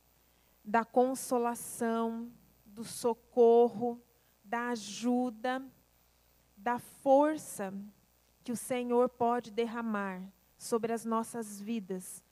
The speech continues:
quando nós estamos necessitando. Eu não sei, meu querido, minha querida, você que está aqui presente hoje, você que nos ouve à distância, o que trouxe você aqui nesta noite.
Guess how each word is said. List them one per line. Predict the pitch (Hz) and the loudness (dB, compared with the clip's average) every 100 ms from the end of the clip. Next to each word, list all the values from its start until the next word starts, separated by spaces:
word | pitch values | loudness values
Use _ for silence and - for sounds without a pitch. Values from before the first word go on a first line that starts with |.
| _ _ | _ _
quando | 233 226 | -6 -4
nós | 226 233 | -4 -4
estamos | 233 - - 262 254 | -6 -12 -6 -6 -6
necessitando. | 214 208 214 196 208 - 196 185 175 180 - _ _ _ _ - - - | -6 -6 -6 -10 -12 -12 -8 -8 -8 -14 -20 _ _ _ _ -20 -12 0
Eu | 240 | 2
não | 262 | 2
sei, | 262 302 294 | -2 -4 -2
meu | 285 269 | 0 -2
querido, | 262 247 262 254 | -2 -4 -2 -2
minha | 240 233 | -2 -2
querida, | - 233 240 262 233 | -4 -6 -4 -2 0
você | 214 220 240 | 0 -2 -4
que | 233 | -6
está | - 226 | -4 -4
aqui | 220 | -4
presente | 214 214 214 214 226 214 214 | -4 0 2 2 0 0 4
hoje, | 214 233 247 226 | 6 6 4 0
você | 233 247 240 247 | 0 0 0 -6
que | 240 | -4
nos | 247 247 226 | 0 -2 0
ouve | 208 220 226 214 190 190 - _ _ | 4 8 8 4 -4 -8 -12 _ _
à | 208 | -10
distância, | 202 - - 226 226 226 - 185 190 - _ _ _ _ _ _ _ | -8 -10 -2 2 2 -2 -8 -10 -10 -18 _ _ _ _ _ _ _
o | 226 | -6
que | - | -4
trouxe | 285 - 277 311 339 - | -6 0 4 6 4 0
você | 233 240 - 226 | 0 0 0 -2
aqui | 214 - | -2 -4
nesta | 208 208 - 220 | -4 -4 -4 -4
noite. | 208 185 175 180 - 185 | -4 -4 -8 -14 -14 -14